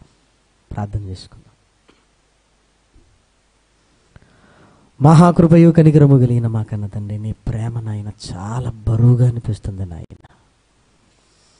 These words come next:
నీ దీర్ఘశాంతము నాయన ఎంత గొప్పది నాయన. చావు తర్వాత నాయన కోటాను కోట్ల సంవత్సరాల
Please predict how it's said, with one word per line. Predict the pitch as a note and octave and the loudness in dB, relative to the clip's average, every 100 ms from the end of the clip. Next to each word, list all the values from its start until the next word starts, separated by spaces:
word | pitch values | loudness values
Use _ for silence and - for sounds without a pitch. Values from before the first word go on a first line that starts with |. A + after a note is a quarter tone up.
| _ _ _ - | _ _ _ -10
నీ | A2 | -4
దీర్ఘశాంతము | A2 C3 C3 - - C3 C3 C3+ A#2 A2+ | 2 2 2 -2 -2 -2 -2 -4 -4 -4
నాయన | G2+ E2+ F#2+ - _ _ _ - | -6 -10 -14 -20 _ _ _ -18
ఎంత | G#2+ B2 F#3 G3+ F3+ | -10 -6 -6 -2 -2
గొప్పది | B2 A2+ - G#2 G2 | 0 -4 -6 -8 -8
నాయన. | F2 D#2+ - - _ _ _ _ _ _ _ _ _ _ _ _ _ _ _ _ _ _ _ - | -12 -16 -20 -20 _ _ _ _ _ _ _ _ _ _ _ _ _ _ _ _ _ _ _ -14
చావు | - A2+ | -8 -6
తర్వాత | - A#2+ A#2+ B2 A#2+ | -2 0 2 2 0
నాయన | A2+ A2+ A2+ A#2 - | -4 -4 -6 -10 -10
కోటాను | C3 C3+ D3 D#3 D#3 D3+ | -6 -4 -4 -2 -2 -2
కోట్ల | C#3+ C3+ B2+ B2 A#2 | -4 -4 -4 -6 -6
సంవత్సరాల | - A2+ A#2+ - A#2+ A2+ A2 | -6 -6 -8 -8 -4 -4 -4